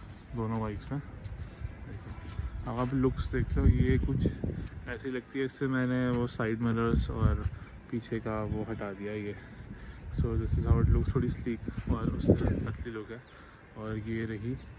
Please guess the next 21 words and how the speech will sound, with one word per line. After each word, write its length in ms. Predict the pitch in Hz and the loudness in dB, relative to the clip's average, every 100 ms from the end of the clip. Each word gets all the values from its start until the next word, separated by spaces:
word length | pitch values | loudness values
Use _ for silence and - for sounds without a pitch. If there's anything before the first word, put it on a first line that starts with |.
| - | -8
कैली 240 | 113 110 | -4 -4
green 280 | 110 113 117 | -4 -2 -2
नई 180 | 113 107 | 0 0
वाली, 260 | 107 107 113 - - - - - - - - - - - - | 0 -2 -4 -8 -10 -10 -12 -14 -16 -16 -14 -12 -10 -8 -6
इसकी 240 | 120 - | -6 -2
look 300 | 123 127 135 - - - - - | 0 0 -4 -12 -16 -12 -6 0
कुछ 220 | 123 - - - | 0 0 -2 2
ऐसी 260 | 110 - | 4 4
है। 120 | 104 104 - - - - - - - - - | 4 4 4 2 -2 -8 -8 -8 -12 -4 0
अब 140 | 139 - | 0 6
quickly 500 | 151 143 165 170 170 | 4 8 12 12 12
मैं 100 | 165 | 12
आपको 600 | 160 147 - 165 165 151 - - - | 8 8 8 10 10 8 2 -12 4
sound 300 | 135 135 147 | 6 8 6
check 260 | - 151 - - - - - - - - | 6 4 4 0 -4 -4 0 0 2 6
दे 180 | 127 123 | 8 8
देता 120 | 131 | 8
हूँ। 280 | 147 151 143 | 6 6 6
This 220 | 135 - | 6 6
is 220 | 143 135 - - | 4 2 0 6
टीई 380 | 139 143 147 | 8 10 8